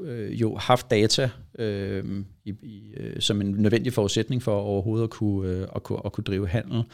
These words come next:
Men vi har jo selvfølgelig været på en rejse, hvor at, at, øh, at vi har opbygget rigtig meget data, men samtidig også har vi været heldige ved, at, at, øh, at der har været et par pionærer, som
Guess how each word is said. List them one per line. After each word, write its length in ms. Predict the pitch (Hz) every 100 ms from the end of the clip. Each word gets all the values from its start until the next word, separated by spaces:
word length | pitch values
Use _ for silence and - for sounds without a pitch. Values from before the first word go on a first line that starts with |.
| - - - - - - -
Men 520 | 117 113 110 110 110 - _ _ _ _ _ _ _ _
vi 180 | 143 123
har 80 | 127
jo 60 | 120
selvfølgelig 360 | 120 151 147
været 160 | 147 113
på 80 | 113
en 140 | 107
rejse, 360 | 98 101 123 143
hvor 380 | 117 107 110 -
at, 160 | 120 - -
at, 240 | 92 90 -
øh, 120 | - -
at 100 | 101 -
vi 140 | 101 92
har 260 | 95 - -
opbygget 400 | 120 - 151 135
rigtig 220 | 117 131
meget 220 | 117 117
data, 360 | 110 107 135 120 127
men 260 | 123 104
samtidig 580 | 98 120 113 - 107 104
også 360 | 101 110 - -
har 160 | 110
vi 140 | 110 98
været 200 | 95 95
heldige 400 | 110 113 123 101
ved, 240 | 104 104
at, 160 | 98 -
at, 260 | 104 - -
øh, 120 | 110 - -
at 120 | -
der 60 | 98
har 80 | 101
været 160 | 98
et 60 | 113
par 100 | 110
pionærer, 600 | - 104 95 101 82 113
som 340 | - 117 101